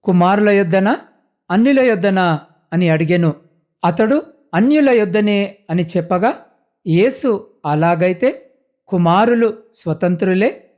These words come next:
అయినను మనము వారికి అభ్యంతరము కలగజేయకుండునట్లు నీవు సముద్రమునకు పోయి గాలము వేసి మొదట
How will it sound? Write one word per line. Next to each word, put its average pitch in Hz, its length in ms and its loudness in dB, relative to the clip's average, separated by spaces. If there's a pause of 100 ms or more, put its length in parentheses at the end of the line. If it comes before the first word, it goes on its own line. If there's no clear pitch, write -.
(340)
అయినను 277 380 2
మనము 208 340 2
వారికి 180 340 0
అభ్యంతరము 208 760 0 (440)
కలగజేయకుండునట్లు 196 1120 0 (680)
నీవు 254 220 2
సముద్రమునకు 220 800 0
పోయి 175 540 -2 (520)
గాలము 214 380 0
వేసి 170 400 -2 (720)
మొదట 226 500 0